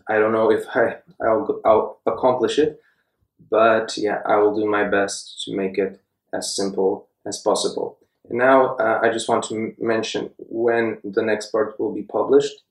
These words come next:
It will be probably released by the end of the month or even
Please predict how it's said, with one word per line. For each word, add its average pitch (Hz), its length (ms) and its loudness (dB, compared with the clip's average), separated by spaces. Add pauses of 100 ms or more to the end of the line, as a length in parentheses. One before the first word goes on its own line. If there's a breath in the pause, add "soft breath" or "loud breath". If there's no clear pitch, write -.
It - 160 -14
will 107 200 -2
be 104 160 -4
probably 117 840 2
released 113 840 0 (580)
by 117 140 8
the 117 180 4
end 110 160 2
of 101 100 0
the 107 80 -4
month 127 400 -2 (400)
or 110 300 0
even 117 240 0